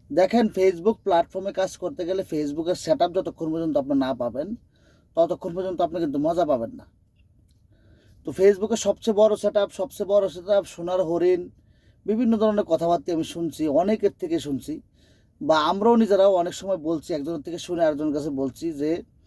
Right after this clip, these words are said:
Facebook-এর সবচেয়ে বড় সেটআপ হচ্ছে কনটেন্ট মনিটাইজেশন।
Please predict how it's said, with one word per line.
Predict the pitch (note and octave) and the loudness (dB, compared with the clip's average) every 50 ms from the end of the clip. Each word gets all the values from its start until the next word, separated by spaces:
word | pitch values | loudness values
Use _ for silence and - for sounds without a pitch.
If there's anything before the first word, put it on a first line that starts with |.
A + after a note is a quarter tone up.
| _ _ - - - - _ _ - | _ _ -20 -20 -20 -20 _ _ -2
Facebook-এর | F3+ F#3 G3 F3+ E3+ F#3 F#3 G#3 G3+ - - | 4 4 4 4 2 0 0 0 0 0 -2
সবচেয়ে | F#3 - - - G3+ F3+ F#3 | -4 -4 -2 -2 0 4 4
বড় | F#3+ F#3 | 4 4
সেটআপ | F3 E3 E3 D3+ E3+ D#3+ D#3 | 4 -2 -2 0 0 0 0
হচ্ছে | E3 - - F3 F3+ F#3+ G#3 G#3+ G#3+ _ _ _ - | -4 -4 -4 -6 -6 -4 -6 -8 -12 _ _ _ 0
কনটেন্ট | D4 D#4+ E3+ D#4+ C#4 F#3 F3+ E3+ D#3+ D#3+ | 0 0 0 0 0 0 0 0 -2 -4
মনিটাইজেশন। | E3 F3 E3 D3+ C#3+ C#3+ C#3 C3 A#2 - - - | -2 -2 -2 0 -2 -2 -4 -4 -8 -10 -14 -16